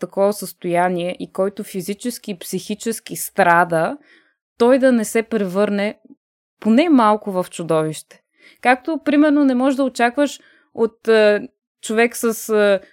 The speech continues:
счупен крак да ходи без да куца, нали? Няма да кажеш на приятеля си с патерица: „Ай, малко, моля ти се, забързай се, защото закъсняваме“, нали?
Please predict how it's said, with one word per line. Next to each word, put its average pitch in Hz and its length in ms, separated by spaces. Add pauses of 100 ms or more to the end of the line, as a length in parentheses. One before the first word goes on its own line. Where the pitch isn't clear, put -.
счупен 233 500
крак 233 460 (180)
да 202 120
ходи 226 320
без 214 260
да 208 120
куца, 208 500
нали? 165 320
Няма 196 280
да 226 80
кажеш 220 260
на 220 100
приятеля 202 480
си - 260
с - 120
патерица: 190 460
„Ай, 175 160
малко, 214 500
моля 226 240
ти - 120
се, 233 300
забързай 233 580
се, 247 140
защото 240 360
закъсняваме“, 220 800
нали? 160 360